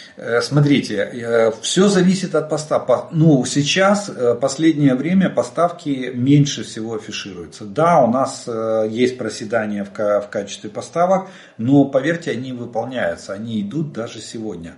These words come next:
А, не так, не так много, как хотелось, но есть долгосрочные контракты, которые выполняются.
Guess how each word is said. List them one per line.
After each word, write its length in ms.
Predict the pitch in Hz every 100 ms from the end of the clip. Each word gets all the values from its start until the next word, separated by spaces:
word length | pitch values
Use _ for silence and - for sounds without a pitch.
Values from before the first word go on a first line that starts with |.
| - - - - -
А, 720 | 104 104 107 107 107 104 104
не 340 | 110 117 139
так, 320 | 143 151 -
не 180 | 127 127
так 260 | 127 131 -
много, 300 | 127 117 117
как 180 | 117 -
хотелось, 460 | 120 175 196 190
но 80 | 127
есть 240 | 123 127
долгосрочные 720 | 113 117 120 - 113 - 107 98
контракты, 480 | 117 160 180 180
которые 400 | - - 143 143
выполняются. 1400 | - - 131 - 107 98 104 120 107 101 - - 87